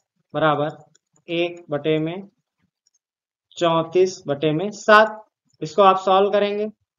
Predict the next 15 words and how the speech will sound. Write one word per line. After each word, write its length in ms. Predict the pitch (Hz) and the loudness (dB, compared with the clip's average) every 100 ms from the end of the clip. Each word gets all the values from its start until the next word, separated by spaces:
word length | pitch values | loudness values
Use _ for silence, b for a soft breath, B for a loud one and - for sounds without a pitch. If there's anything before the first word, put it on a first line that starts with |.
| - | -14
तो 120 | 156 | -4
value 320 | 180 185 208 | 0 4 4
आपकी 220 | 202 202 | 4 2
कितनी 260 | 208 202 208 | -2 0 0
हो 140 | 208 | 0
जाएगी, 340 | 202 202 196 208 220 _ _ _ _ _ - | 0 0 0 -4 -16 _ _ _ _ _ -12
ये 80 | 156 | -8
हो 140 | 165 | -6
जाएगी 380 | 147 139 143 180 185 _ | -6 -6 -8 -14 -20 _
चौंतीस 640 | - 143 139 139 160 - - _ _ _ _ - | -10 -8 -10 -10 -12 -14 -20 _ _ _ _ -2
प्लस 300 | 170 196 - _ _ _ | -2 -2 -8 _ _ _
सात 520 | - 170 160 - 185 | -6 2 4 4 2
बटे 320 | 156 151 185 175 | -2 0 0 0
में 180 | 151 160 _ _ _ _ _ _ _ _ _ _ _ - | -4 -8 _ _ _ _ _ _ _ _ _ _ _ -2
चौंतीस, 540 | 185 185 202 226 | 2 2 0 -6